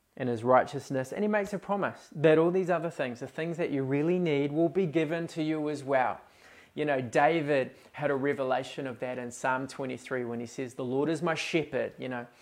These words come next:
"God leads me, he cares for me, and I will not want."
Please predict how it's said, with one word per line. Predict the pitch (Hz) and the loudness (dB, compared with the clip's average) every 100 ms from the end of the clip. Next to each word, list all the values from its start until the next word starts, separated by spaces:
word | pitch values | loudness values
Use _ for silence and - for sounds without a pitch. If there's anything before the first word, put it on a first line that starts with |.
| - - _ - | -20 -20 _ 2
"God | 127 135 127 | 4 4 2
leads | 135 147 147 - | 2 4 2 -2
me, | 143 135 131 - - _ _ _ _ _ _ - | -2 -2 -4 -10 -20 _ _ _ _ _ _ -10
he | 135 | -10
cares | - 143 143 - | -6 -4 -4 -4
for | 131 | -4
me, | 120 120 123 - - - - | -4 -4 -6 -12 -20 -20 -10
and | 143 139 - - 139 143 _ 143 | -6 -6 -8 -4 0 0 _ -2
I | 147 151 - _ - | -2 -6 -18 _ -8
will | 127 127 127 _ _ _ - | -4 -4 -8 _ _ _ -6
not | 127 127 131 - - _ _ - | 0 2 2 -2 -20 _ _ -6
want." | 120 123 110 104 - | 0 0 0 -8 -20